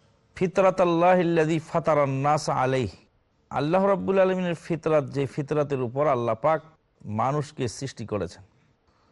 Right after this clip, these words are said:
তো মানুষের জন্মসূত্রেই মানুষের মনের ভিতরে একটি মৌলিক চাহিদা বিরাজ করে। এই যে মানুষের ভিতরে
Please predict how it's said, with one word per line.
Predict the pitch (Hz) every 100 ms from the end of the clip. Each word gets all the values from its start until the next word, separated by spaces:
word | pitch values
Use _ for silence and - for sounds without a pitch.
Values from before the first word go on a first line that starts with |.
| _ _ _
তো | 131
মানুষের | 131 143 180 196 - 208 196 190 _ _ _ _ 113 101
জন্মসূত্রেই | 127 143 170 180 - 202 - 180 123 120 - - _ _ _ _ _ _ _ _ _ -
মানুষের | 104 139 165 - 165 156 - - _ -
মনের | - 107 123 151 151
ভিতরে | 127 151 175 147 147
একটি | - 123 - 123
মৌলিক | 120 131 139 139 - -
চাহিদা | 117 127 147 135
বিরাজ | 113 107 95
করে। | - 87 - _ _ _ _ _ _ _ _ _ _ _ -
এই | 170
যে | 208
মানুষের | 185 180 196 160 196 185
ভিতরে | 151 117 127 147 135 98